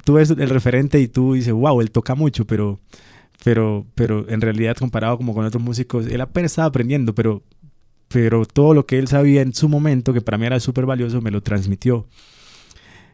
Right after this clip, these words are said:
Después llegaron otros chicos que, que ya tocaban mucha guitarra, que eran pues como los,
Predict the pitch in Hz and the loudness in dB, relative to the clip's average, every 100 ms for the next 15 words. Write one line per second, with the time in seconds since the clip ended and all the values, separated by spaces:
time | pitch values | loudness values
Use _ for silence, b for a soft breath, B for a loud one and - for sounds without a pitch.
0 | b - 120 - 143 143 143 143 139 135 | b -2 -2 0 2 4 4 4 2 2
1 | 135 - 151 135 143 139 131 120 - - | 2 4 2 4 4 4 4 2 -6 -6
2 | 120 113 - 110 110 120 127 123 123 127 | -2 -2 0 -2 0 -4 -4 -4 -2 -2
3 | 131 120 113 127 120 117 117 117 107 117 | -2 -4 -2 -2 -2 -2 -2 -2 -2 -2
4 | 123 113 104 98 101 98 | 0 -2 -2 -4 -6 -8